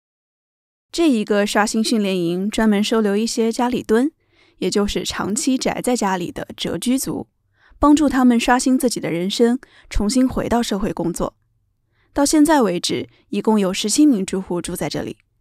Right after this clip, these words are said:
由于他们都是比较社恐的蛰居族，所以可以理解的是，这家复兴营建立在僻静的地方，平常也没有什么人说话。Hirotsugu Noto 是这家刷新训练营的建立者，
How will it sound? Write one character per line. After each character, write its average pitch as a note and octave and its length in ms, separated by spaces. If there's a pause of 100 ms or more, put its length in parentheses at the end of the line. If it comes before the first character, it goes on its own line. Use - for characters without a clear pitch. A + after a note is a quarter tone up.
(360)
由 B3+ 160
于 C#4+ 80
他 C#4+ 160
们 C#4 120
都 B3+ 120
是 C4 100
比 E3+ 100
较 G3 160
社 B3+ 160
恐 - 200
的 D3 80
蛰 C#3+ 180
居 A#3+ 180
族， F3+ 300 (260)
所 - 240
以 F#3+ 160
可 A3+ 200
以 G3+ 60
理 F#3 140
解 A3+ 160
的 E3 80
是， - 300 (240)
这 D4 100
家 A#3+ 160
复 A#3+ 160
兴 A3 240
营 F#3 220
建 G#3 180
立 G3 120
在 F#3+ 120
僻 C4+ 220
静 - 160
的 - 80
地 - 140
方， - 240 (340)
平 G3 180
常 G3+ 320
也 F3+ 120
没 F3 100
有 B3 160
什 - 100
么 E3 120
人 - 160
说 F3+ 180
话。 - 280 (1120)
Hirotsugu C4+ 760
Noto B3+ 480
是 - 180
这 G#3+ 140
家 G3 180
刷 A3 180
新 A3+ 200
训 A#3 120
练 G3+ 160
营 F#3 120
的 G#3 80
建 C#4+ 200
立 - 120
者， - 200